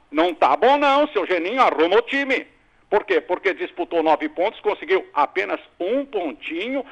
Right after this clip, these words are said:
no sufoco, foi empatar no finalzinho, no jogo que tava perdendo na ressacada. Então, olha, a luz, a luz alta tá acesa. O Criciúma, eu acho que deu uma, uma, deu uma empolgadinha aí com esse empate fora de casa com a Ponte Preta.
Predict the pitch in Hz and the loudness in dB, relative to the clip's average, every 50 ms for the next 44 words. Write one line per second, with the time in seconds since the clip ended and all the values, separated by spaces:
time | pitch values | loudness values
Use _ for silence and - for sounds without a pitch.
0 | - - 196 208 240 262 285 294 - - 254 202 - - - 175 202 233 240 - | -16 -12 -6 -2 -2 0 0 -2 -4 -6 -8 -8 -8 -4 0 2 2 2 2 0
1 | - - - 226 214 196 - 185 143 - - 185 208 214 185 - 202 190 180 147 | -4 -4 -2 -2 -4 0 0 0 0 2 0 0 -2 -2 -4 -6 -6 -4 -4 -4
2 | - - 151 202 226 247 247 - - 196 196 196 220 - - 233 226 233 226 226 | -6 -6 -8 -8 -8 -8 -6 -2 0 0 0 0 -4 -4 -4 -2 0 0 0 0
3 | 240 214 - 147 160 175 190 202 226 233 - - 180 - - 202 214 247 226 170 | 0 -2 -2 -4 -4 -2 -2 -2 -2 -2 -4 -4 -6 -2 0 0 0 2 0 -2
4 | 120 87 - _ _ _ _ _ _ _ _ _ _ - 135 151 302 - 160 156 | -2 -4 -6 _ _ _ _ _ _ _ _ _ _ -6 -6 -4 2 4 4 6
5 | 165 165 175 208 247 262 277 262 214 180 165 147 139 143 135 131 - - - - | 6 4 4 2 2 0 0 0 0 -2 -2 -2 -2 -4 -4 -6 -8 -14 -20 -12
6 | - 110 127 147 160 185 226 269 - - 151 123 110 98 - - - _ - 123 | -4 -2 2 2 2 4 4 4 4 6 4 4 0 -2 -6 -14 -14 _ -4 -2
7 | 131 143 - 175 381 370 - 143 - - 131 131 127 135 165 175 - 156 135 131 | -2 0 -2 -2 -2 -2 -2 -2 0 0 0 0 0 -4 -6 -2 0 4 4 4
8 | 143 196 196 190 - - 233 240 - - 170 190 220 196 139 127 101 - - - | 4 2 -2 -4 -2 0 -2 -2 -2 -2 -2 -2 -2 0 -2 -4 -6 -6 -8 -10
9 | - 196 208 - - 247 226 - - - - 233 277 294 254 180 156 170 180 - | -10 -10 -8 -8 -10 -10 -10 -12 -12 -14 -10 -6 -6 -4 -4 -2 0 0 0 -2
10 | - - 180 147 135 196 214 214 208 196 175 151 131 - - - - - _ - | -2 -6 -10 -6 -4 -4 -4 -2 -2 0 0 -2 -2 -6 -12 -20 -20 -20 _ -10
11 | - 156 165 160 - - - _ _ _ _ - 185 208 220 226 220 208 175 - | -8 -6 -4 -4 -6 -8 -12 _ _ _ _ 0 0 2 2 0 -4 -6 -8 -6
12 | - 220 220 214 - 180 160 147 - - - - 214 208 175 143 131 147 165 156 | -2 0 0 0 2 2 2 2 2 0 -6 -10 -8 -8 -6 -6 -4 -6 -6 -6
13 | - 180 160 - 175 156 151 - 147 151 147 - - - 165 156 143 143 151 147 | -8 -8 -8 -8 -10 -10 -2 2 2 2 2 0 -2 -4 -2 -2 -2 -4 -8 -6
14 | - 143 143 135 - 160 - - 151 - - 165 165 156 - 147 _ 175 180 175 | -2 -2 -2 0 -2 -4 -4 -2 -4 -4 -4 -6 -10 -10 -12 -12 _ -4 -4 -4
15 | - - - 78 - | -4 -6 -8 -10 -10